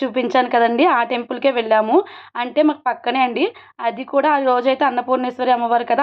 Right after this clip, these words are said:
అలంకరణ అయితే అక్కడ చాలా బాగా చేశారు. మీకు వీడియోలో లాస్ట్లో అయితే చూపిస్తాను. నా పూజ అయితే ఇలా కంప్లీట్ అయిపోయిందండి. ఇంక నేను పూజ అయితే మీకు ఏమీ చూపించలేదు. పూజ అయిపోయిన తర్వాత అయితే ఇలా వీడియో తీసుకున్నాను. అలాగే ఈరోజు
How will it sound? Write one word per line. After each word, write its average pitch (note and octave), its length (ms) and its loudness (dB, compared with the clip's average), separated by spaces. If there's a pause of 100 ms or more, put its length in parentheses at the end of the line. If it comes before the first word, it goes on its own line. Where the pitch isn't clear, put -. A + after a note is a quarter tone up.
అలంకరణ A#3 400 0
అయితే C4 120 0
అక్కడ B3 200 -12
చాలా G#3+ 240 2
బాగా A3 160 -2
చేశారు. G#3 400 0 (360)
మీకు A#3+ 180 -14
వీడియోలో A#3+ 320 2
లాస్ట్లో G#3+ 320 0
అయితే A#3+ 180 -6
చూపిస్తాను. A3+ 560 -6 (560)
నా B3+ 60 2 (140)
పూజ C#4 320 0
అయితే B3 180 0 (180)
ఇలా A#3+ 120 2 (100)
కంప్లీట్ A#3+ 400 -4
అయిపోయిందండి. A3 580 0
ఇంక D4 160 0
నేను C4+ 180 -2
పూజ A#3+ 280 -2
అయితే B3 220 -4
మీకు C4+ 180 -4
ఏమీ A#3 220 -4
చూపించలేదు. G#3+ 580 -4 (400)
పూజ C4+ 180 -8 (120)
అయిపోయిన B3+ 400 -2
తర్వాత B3 360 2
అయితే A#3+ 140 0 (120)
ఇలా B3 180 0
వీడియో A3+ 260 -2
తీసుకున్నాను. A3+ 520 -6 (460)
అలాగే A#3 240 0 (100)
ఈరోజు A#3 360 -2